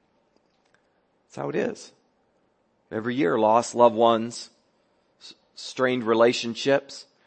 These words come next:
It happens. And I would encourage you not to pull back from church. In-, instead, I would say push in.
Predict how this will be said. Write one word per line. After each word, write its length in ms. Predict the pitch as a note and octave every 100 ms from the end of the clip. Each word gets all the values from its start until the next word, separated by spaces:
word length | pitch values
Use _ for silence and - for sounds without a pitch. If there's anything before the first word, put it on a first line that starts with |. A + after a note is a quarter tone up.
| _ _ _
It 120 | - B2+
happens. 760 | E3+ - C3 F2+ - - - _ _ _ _ _ _ _ _ _ _ _ _ D3 _ _ _ _ _ _ _ _ G3+ F#2+ F#3 _ _ _ _ _ _ _
And 100 | A2+
I 120 | C3 C#3
would 280 | B2+ A2 -
encourage 600 | B2 A2 - D#3 C#3 A2+
you 320 | A#2 A2+ G#2 - -
not 380 | A#2+ B2 -
to 120 | - A2+
pull 480 | _ _ - A#2
back 540 | G2 G#2 F#2+ - - - _ _ _ _ _
from 280 | A2 F#2 E2+
church. 580 | G2+ D#2 - - - _ _ _ _ _ _ _ _ -
In-, 120 | A2 - _
instead, 480 | C3 G#2 - D3 A#2 -
I 100 | C#3+
would 140 | B2+ A2
say 260 | C3 A2+
push 440 | G2+ _ C#3 B2+ -
in. 280 | F2+ -